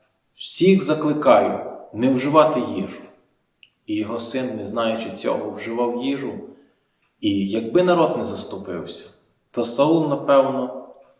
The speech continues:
через свою запеклість характера так би зробив, що знищив свого сина.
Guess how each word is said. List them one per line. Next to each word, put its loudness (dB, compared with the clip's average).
через 0
свою 0
запеклість 2
характера 0
так 2
би -2
зробив, -6
що -10
знищив -10
свого -12
сина. -12